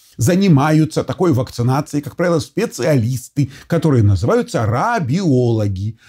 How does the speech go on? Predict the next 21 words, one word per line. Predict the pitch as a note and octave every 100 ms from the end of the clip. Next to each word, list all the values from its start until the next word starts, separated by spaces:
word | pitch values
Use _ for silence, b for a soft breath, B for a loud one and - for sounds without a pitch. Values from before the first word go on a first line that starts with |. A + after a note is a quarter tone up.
| B
Рабиес | C3+ A#2+ A#2+ A#2+ G3 A3
по | - A#2
латыни | G#2 G2 G#3+ A3+
бешенство. | G#2+ F#2+ F2 G2 - F2 -
Соответственно, | C3+ C#3 A#2+ G#2+
специалисты | - D#3+ B2+ D3+ C#3+ C#3+ - G2
по | G#2+
профилактике | - E2+ F2 G2 B2 - G#3+
бешенства – | G#3 G#3 A3 - G#3 B B
рабиологи. | - A2+ G3+ G3+ C3+ G#2+ G#2+ F#2+ G2 B B
Вакцина | C#3 D3 - - G3 C3 G2+
для | F#2 G#2+
профилактики | G2 F#2 - C3 A3+ - A3+
бешенства – | G#3 G#3 A3 G#3 G3+ G3 B B -
антирабическая | E3+ G3+ A#3 A#3 A#3 A#3 A#3 - C#3+ C#3 G2 F#2+ A2 - C#3 - C3 C3 -
вакцина. | B2+ B2 - E2+ F2+ G#2
Обращаю | - A#2 A2 F3 A#3
ваше | C#3+ D#3+ F#3
внимание | D3 A2+ E3+ G3 D#3+
на | C#3+
то, | G2+ G2+